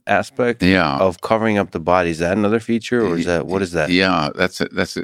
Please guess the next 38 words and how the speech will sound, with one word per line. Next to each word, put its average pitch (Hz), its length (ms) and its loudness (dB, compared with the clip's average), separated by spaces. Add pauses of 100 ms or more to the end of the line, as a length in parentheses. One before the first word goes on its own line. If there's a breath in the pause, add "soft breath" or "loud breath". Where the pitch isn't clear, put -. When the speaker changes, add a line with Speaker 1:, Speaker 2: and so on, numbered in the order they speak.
Speaker 2:
that's 82 220 -8
an 92 80 2
interesting 82 360 -2
question, 82 480 -2
and 90 360 -2
I, 92 220 0
I 90 120 -2
don't 76 240 -6
know. 67 320 -2
Speaker 1:
It's - 120 -10
just 110 160 -4
like 107 100 2
Speaker 2:
Um, - 60 -12
Speaker 1:
hiding, 101 320 0
uh, 87 580 -2
ovulation. 90 580 -2
Maybe 85 240 -6
that's 85 220 -6
another 90 400 -4 (440 loud breath)
hiding. 92 500 0 (420 soft breath)
Like, 90 180 0
uh, 90 320 2
maybe 101 380 2
hiding 98 640 0
is 87 220 -8
a 87 40 -4
great 87 360 0
game 90 200 0
theoretic 85 800 -2
thing 90 360 -2
to - 100 -12
play 95 280 0
with, 69 240 -4
'cause 78 220 -8
it 78 40 -10
can 87 200 -6
give 92 200 0
you, 90 220 -2